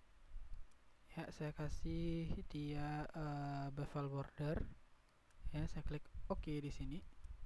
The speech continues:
Ya, jadi dia seperti ini. Untuk backgroundnya saya akan kasih dia warnanya adalah,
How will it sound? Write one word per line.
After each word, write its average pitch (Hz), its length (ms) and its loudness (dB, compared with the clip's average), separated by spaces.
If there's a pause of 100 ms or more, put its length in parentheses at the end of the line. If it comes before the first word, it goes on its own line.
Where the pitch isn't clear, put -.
(240)
Ya, 135 160 -6 (160)
jadi 156 200 -4
dia 147 60 -4
seperti 147 380 0
ini. 202 240 -2 (840)
Untuk 185 240 2
backgroundnya 202 560 4
saya 202 160 0
akan 185 160 0
kasih 175 360 0
dia 175 200 2
warnanya 160 560 -2
adalah, 156 400 2